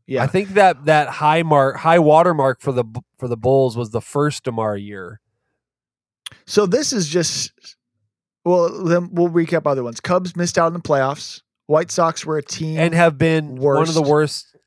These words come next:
Speaker 2: teams in the, in baseball for the last couple of years since they sold off everybody in twenty twenty, twenty twenty-one.
Speaker 1: Yep.
Speaker 2: They sold the team off. That's when they traded away Bryant, Baez, Rizzo, all those guys.
Speaker 1: Yep.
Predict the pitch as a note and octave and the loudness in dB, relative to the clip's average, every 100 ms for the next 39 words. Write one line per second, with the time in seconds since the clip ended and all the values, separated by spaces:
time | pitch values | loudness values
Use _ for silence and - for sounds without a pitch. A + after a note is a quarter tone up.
0 | _ D#3 D3 C#3+ D3 C#3 C#3 B2+ C#3 C3+ | _ -6 -6 -4 -8 -4 -4 -4 -10 -6
1 | C3 C3 - C3+ B2+ - C3 B2 B2 A#2 | -4 -4 0 0 0 0 -4 -4 -2 -2
2 | A#2 - - _ _ _ C3+ C3 C3 A#2 | -4 -8 -18 _ _ _ -6 -4 -4 -6
3 | - D3+ - D3+ - D#3 D#3 C#3 C3 C#3 | -2 -2 -2 -4 2 4 6 4 4 2
4 | C3 B2 B2+ B2 A#2 - B2+ B2 A2+ B2 | -2 0 0 0 -6 -6 -6 -6 -8 -8
5 | A#2 A#2+ A2 A#2 A#2+ G#2+ G2+ G#2 _ _ | -8 -12 -12 -12 -12 -12 -14 -18 _ _
6 | _ _ C#3+ C3 A#2+ A#2+ A#2+ B2+ B2 G#2+ | _ _ -4 -2 -2 -2 -4 -6 -8 -6
7 | G#2 A2+ - A#2+ - B2 B2 - B2+ A#2+ | -6 -8 -8 -10 -8 -6 -6 -2 -4 -2
8 | B2 B2+ A2+ B2 A#2+ B2+ B2+ - A#2+ A#2 | -2 0 -2 -2 -2 -4 -8 -8 -4 -2
9 | A2+ A#2 A2+ G#2+ A2+ A2 A#2 A2+ G#2+ A2 | -2 -4 -8 -10 -10 -8 -10 -10 -14 -16
10 | G#2+ G#2 G2 G2+ _ _ _ _ - C#3 | -16 -16 -18 -20 _ _ _ _ -8 -6
11 | C3+ | -6